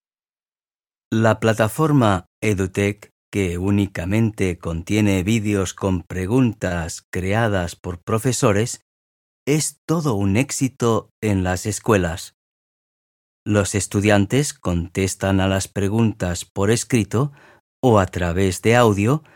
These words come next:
simplemente usando un ordenador. Y los padres también pueden tener acceso. Su inventor, Pau González, hacía prácticas para ser profesor cuando creó esta plataforma.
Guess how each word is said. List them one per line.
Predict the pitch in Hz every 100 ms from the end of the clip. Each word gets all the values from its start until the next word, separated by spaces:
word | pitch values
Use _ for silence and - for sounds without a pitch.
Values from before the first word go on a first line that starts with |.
| - _ -
simplemente | - 190 185 117 101 135 156 165 170 -
usando | - 104 - 104 98 107 120 -
un | 104 98
ordenador. | 90 87 98 110 110 87 - _ _ _ _ _ _ _ _ _
Y | 101
los | 90 90
padres | - 110 104 123 160 -
también | 90 87 92 92
pueden | - 95 92 98
tener | 98 92 92
acceso. | 98 - 131 - 87 - _ _ _ _ _ _ _ _ _ _ _ _ _ _ -
Su | - 135
inventor, | 135 123 127 123 147 131 - _ _
Pau | - 98 95
González, | 92 92 87 123 127 127 - _ _ _ _ _
hacía | 131 135 185 180
prácticas | 165 170 170 165 156
para | - 131 101
ser | - 113 110
profesor | 107 123 117 120 131 143
cuando | - 98 90 90 90
creó | - 92 101 92
esta | 90 95 - 87
plataforma. | 95 95 117 131 113 90 85